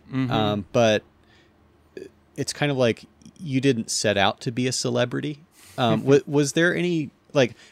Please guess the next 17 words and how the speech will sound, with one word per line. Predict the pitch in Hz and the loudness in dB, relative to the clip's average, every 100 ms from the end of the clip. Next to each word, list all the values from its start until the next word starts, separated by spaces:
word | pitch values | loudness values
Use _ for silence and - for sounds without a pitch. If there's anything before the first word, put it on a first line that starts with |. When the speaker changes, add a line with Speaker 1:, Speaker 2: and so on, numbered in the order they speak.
| - | 0
Speaker 2:
by | 160 | 4
this | 190 - | 4 2
point, | - 160 - | -2 -4 -4
you | 147 156 | -8 -6
figured | - 135 120 | -2 -2 0
it | 101 | -2
out. | 92 87 - | -2 -2 -4
You've | 113 | -2
been | 135 | 0
on | 127 | 0
tour | 113 113 107 | 0 0 0
for, | - 98 98 | 0 -2 -2
what, | - 98 - | -2 -4 -2
six | - 117 | -6 -4
years | 143 147 151 | -4 -4 -4
now? | 160 160 _ _ - _ | -6 -8 _ _ -20 _
Seven? | - - 110 127 170 | -14 0 0 0 -6